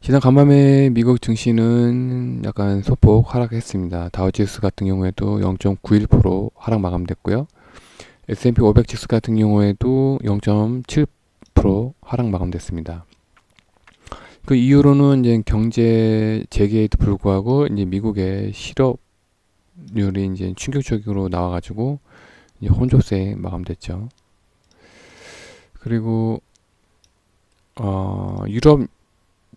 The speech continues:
증시도 마찬가지로 이제 침체 경고와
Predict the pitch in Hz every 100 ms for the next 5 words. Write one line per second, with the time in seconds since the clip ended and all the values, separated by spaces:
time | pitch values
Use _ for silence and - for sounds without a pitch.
0 | _ 120 123 117 107 107 110 104 98 98
1 | 110 98 92 95 95 95 - 160 156 113
2 | 113 120 101 95 95 92 90 92 101 113